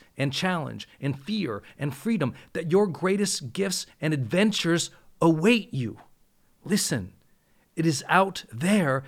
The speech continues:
that destiny calls. Be bold and ready yourself. It is time to charge once again.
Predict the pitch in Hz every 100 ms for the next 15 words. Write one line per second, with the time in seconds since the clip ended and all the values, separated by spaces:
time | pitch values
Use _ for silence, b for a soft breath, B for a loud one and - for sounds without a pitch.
0 | B 160 139 175 165 151 131 - 104 107
1 | - - - _ _ _ _ _ - 170
2 | 147 185 156 101 107 _ _ _ _ -
3 | 131 175 156 110 - 107 - - _ _
4 | _ _ _ _ _ _ 117 - 143 147
5 | 156 139 135 147 101 98 - - _ _
6 | _ _ 101 104 113 101 90